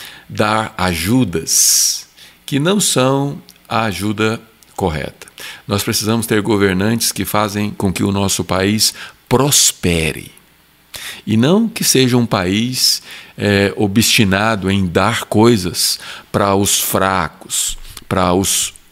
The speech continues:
pobres. Porque com esse intuito, o país não vai prosperar. E vai chegar um momento em que os recursos vão se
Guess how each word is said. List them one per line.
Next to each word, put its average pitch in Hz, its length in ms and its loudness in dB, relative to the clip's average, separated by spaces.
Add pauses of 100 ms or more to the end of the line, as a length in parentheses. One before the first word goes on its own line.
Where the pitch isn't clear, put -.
(140)
pobres. - 800 -4 (460)
Porque 95 600 2
com 101 220 4
esse 127 280 4
intuito, 113 680 4 (320)
o 98 120 2
país 101 580 0
não 110 260 0
vai 120 180 0
prosperar. 139 720 0 (580)
E 104 80 0
vai 90 140 2
chegar 98 240 2
um 104 60 2
momento 110 480 2
em 85 40 0
que 92 120 -2
os 95 120 0
recursos 117 680 2
vão 110 200 2
se 107 340 2